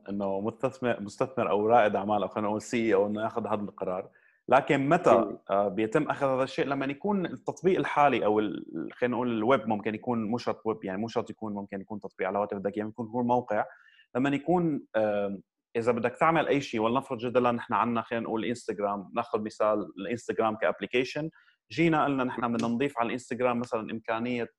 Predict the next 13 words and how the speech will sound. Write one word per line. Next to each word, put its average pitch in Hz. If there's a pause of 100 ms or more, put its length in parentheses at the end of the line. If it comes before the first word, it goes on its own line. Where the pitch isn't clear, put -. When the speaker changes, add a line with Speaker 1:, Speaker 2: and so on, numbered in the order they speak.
(140)
Speaker 1:
آه، 101 (520)
خاصية 120
مثلًا 120
نحن 123
نسجل، 120
نصور 117
فيديو 95
مثلًا، 95
نعتبر 107
إنه 113
ما 120
كانت 107
موجودة. 95